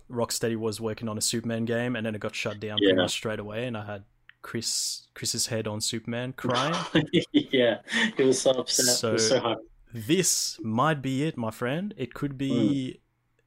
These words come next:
Speaker 1: yeah, uh, Warner Bros. Montreal working on a Superman game.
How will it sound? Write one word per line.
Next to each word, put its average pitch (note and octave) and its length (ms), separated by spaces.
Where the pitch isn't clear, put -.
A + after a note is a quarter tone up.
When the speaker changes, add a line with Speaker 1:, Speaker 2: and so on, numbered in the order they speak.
Speaker 1:
yeah, C#3 340
uh, - 40
Warner A#2+ 200
Bros. A2+ 360
Montreal A#2 600
working A#2+ 440
on B2 300
a B2 580
Superman B2 640
game. A2 420